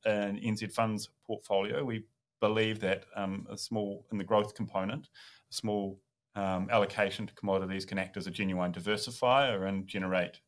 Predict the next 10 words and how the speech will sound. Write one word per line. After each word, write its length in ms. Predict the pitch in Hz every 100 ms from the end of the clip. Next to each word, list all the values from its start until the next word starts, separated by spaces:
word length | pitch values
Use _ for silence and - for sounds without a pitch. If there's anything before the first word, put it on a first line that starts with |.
| _
um, 360 | 101 95 92 90 - - - - _ -
uh, 840 | 104 98 92 90 92 104 98 104 104 - _
um, 260 | 98 92 104
additional 400 | 113 117 123 104
returns 460 | 101 - 110 120 -
through 200 | 98 98
time. 400 | 95 92 135 - - _
How, 540 | 160 170 175 175 156 -
how, 460 | - 151 160 151 -
um, 440 | 135 123 120 107